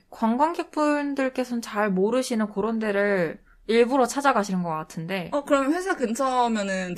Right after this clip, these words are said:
Speaker 2: 드셔보셨나요?
Speaker 1: 저는 먹어보지 않았지만 제 그 직장 동료들은 한번 먹어봤습니다.
Speaker 2: 어, 맛있대요?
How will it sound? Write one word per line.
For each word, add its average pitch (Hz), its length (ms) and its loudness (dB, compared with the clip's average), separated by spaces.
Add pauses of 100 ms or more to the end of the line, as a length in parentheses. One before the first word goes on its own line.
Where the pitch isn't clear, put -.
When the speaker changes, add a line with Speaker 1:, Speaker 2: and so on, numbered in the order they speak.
Speaker 2:
드셔보셨나요? 175 580 -4
Speaker 1:
저는 302 420 4
먹어보지 214 340 2
않았지만 180 400 2
제 175 360 0 (180)
그 170 200 -6
직장 240 320 0
동료들은 220 400 2
한번 196 200 2
먹어봤습니다. 156 680 -4
Speaker 2:
어, 226 200 4 (160)
맛있대요? 214 460 0